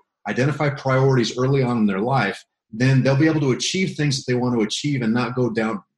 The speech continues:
not all the times, but not, you know, maybe not necessarily go down the path that they don't need to be going down. Um, I've been at, fortunate to watch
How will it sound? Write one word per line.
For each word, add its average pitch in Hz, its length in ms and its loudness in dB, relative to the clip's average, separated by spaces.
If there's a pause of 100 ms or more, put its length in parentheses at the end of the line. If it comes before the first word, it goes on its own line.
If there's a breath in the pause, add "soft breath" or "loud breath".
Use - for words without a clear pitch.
(500)
not 139 200 -2
all 139 160 0
the 117 60 -2
times, - 360 -10
but 110 120 -4
not, 113 200 -4
you 117 120 -4
know, 104 120 -2
maybe 120 380 -2
not 120 80 0
necessarily 123 340 -4
go 117 120 -4
down 120 140 -2
the 110 140 -6
path 113 220 -4
that 113 160 -8
they 101 240 -6 (120)
don't 95 220 -10
need 92 100 -16
to - 120 -20
be - 60 -20
going 95 260 -4
down. 80 140 -18 (600 soft breath)
Um, 104 440 0
I've 135 100 0
been 165 100 2
at, 123 260 -2
fortunate 139 400 0
to 117 60 -4
watch 113 320 0